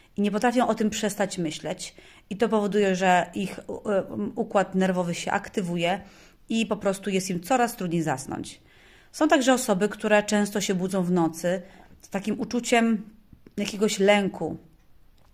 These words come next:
pobudzenia fizy-, fizycznego, jakby już był poranek, jakby już my-, miało być gotowe do wyjścia, aby stawiać czoła, em, batalii i kolejnym dniu, którym będą mieli kolejne problemy do rozwiązania.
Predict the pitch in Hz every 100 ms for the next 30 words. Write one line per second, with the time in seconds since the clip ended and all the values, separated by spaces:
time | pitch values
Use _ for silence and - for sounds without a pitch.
0 | - - 190 185 208 202 202 165 170 -
1 | 185 202 - 208 196 220 220 - - 208
2 | 208 247 220 233 254 196 143 151 - -
3 | - 214 196 233 208 226 220 240 240 214
4 | 190 214 214 226 220 202 220 277 - 294
5 | 302 - - - - - 202 202 202 226
6 | 226 226 - 214 190 185 190 - - -
7 | _ 190 185 175 175 180 185 185 185 175
8 | - 190 196 185 196 190 208 190 190 -
9 | - 185 180 180 175 175 185 185 185 -
10 | - - - - 196 180 180 180 180 175
11 | 175 175 196 196 196 190 175 170 165 160
12 | 147 160 147 - -